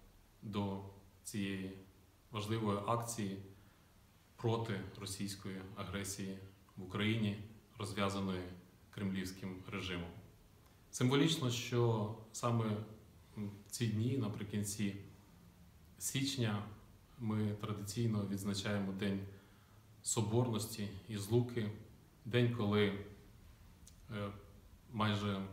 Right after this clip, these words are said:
сто років тому українці і зі Східної, і з Західної України об'єдналися в одну державу.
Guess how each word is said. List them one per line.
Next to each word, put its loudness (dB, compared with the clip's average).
сто 0
років 0
тому 2
українці 0
і -2
зі -6
Східної, 0
і -4
з -6
Західної 0
України 2
об'єдналися 0
в -8
одну -2
державу. -2